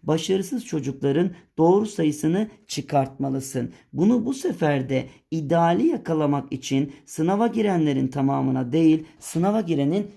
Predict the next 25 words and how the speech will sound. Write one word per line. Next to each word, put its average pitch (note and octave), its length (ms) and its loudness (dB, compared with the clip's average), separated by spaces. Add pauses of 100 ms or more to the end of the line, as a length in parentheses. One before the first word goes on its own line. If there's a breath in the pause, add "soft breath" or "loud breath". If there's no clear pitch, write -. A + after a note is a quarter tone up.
(120 loud breath)
yarısına C3+ 680 -2
oranlamalısın. B2+ 880 -4 (200 loud breath)
Bak A#3 320 -6
mantık B3+ 440 -2
çok - 280 -6
basit. B2 340 -8 (240 soft breath)
Üst C4+ 320 0
grubun C#3 420 0
doğru C3 220 -2
sayısından C3 640 -2 (220 loud breath)
alt A#3+ 320 -2
grubun C3+ 340 -2
doğru D#3 220 -2
sayısı F3 320 -8
çıkartılır. F3+ 640 -4 (200 loud breath)
Kişi A3+ 240 -6
sayısının D#3 560 -2 (160)
yarısına C3+ 440 0
bölünür. B2+ 320 -4
E E3+ 120 -2
bakalım. G3+ 480 -4 (340 soft breath)
Üst E3 180 -8
grubun F#3 300 -2
doğrusu F3 360 -2
beşten. B2 500 -4